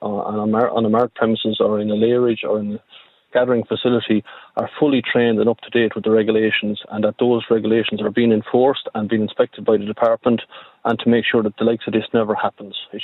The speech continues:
shouldn't be happening. The rules and regulations at the moment cover it. It should not be allowed. Uh, anybody who is not, uh, willing to adhere to those rules and regulations should not be involved in or have anything to do with calves or any animal that's in transport.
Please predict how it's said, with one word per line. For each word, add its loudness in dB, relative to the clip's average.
shouldn't -4
be -6
happening. -4
The -10
rules 0
and -6
regulations -4
at -14
the -16
moment -4
cover 0
it. -2
It -14
should -2
not -2
be -2
allowed. 2
Uh, 0
anybody 2
who 2
is 0
not, -2
uh, -2
willing 0
to -6
adhere 0
to -6
those 0
rules -2
and -6
regulations 0
should -4
not 0
be -2
involved 0
in -4
or 2
have 2
anything 0
to -14
do -4
with -6
calves 0
or 0
any 0
animal 0
that's -12
in -12
transport. -12